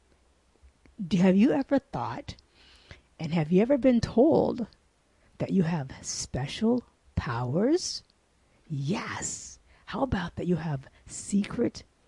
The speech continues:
hidden talents? You do. You even have this amazing invisible force that is available to you at any time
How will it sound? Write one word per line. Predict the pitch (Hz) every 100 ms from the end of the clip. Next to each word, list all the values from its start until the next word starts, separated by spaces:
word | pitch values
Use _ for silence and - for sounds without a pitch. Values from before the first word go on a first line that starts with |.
| _
hidden | - - 208 208 202
talents? | - - 151 165 127 113 - - - _ _ _ _
You | - 294 190 247
do. | 226 349 440 453 285 185 147 _ _ _ _ - - _
You | 190 202 - _
even | 311 269 262 311 302
have | - 196 143 151 190 _ _ _ _
this | 180 151 170 - -
amazing | 170 165 165 170 190 202 - 240 277 302 _ _ _ -
invisible | 170 165 175 175 220 190 202 -
force | - 202 - - - - - _ _ _ _ _ _
that | 175 160
is | 151
available | 151 139 156 196 170 160
to | -
you | 165 -
at | 156 - -
any | 185 220
time | 247 - 240 185 151 143 143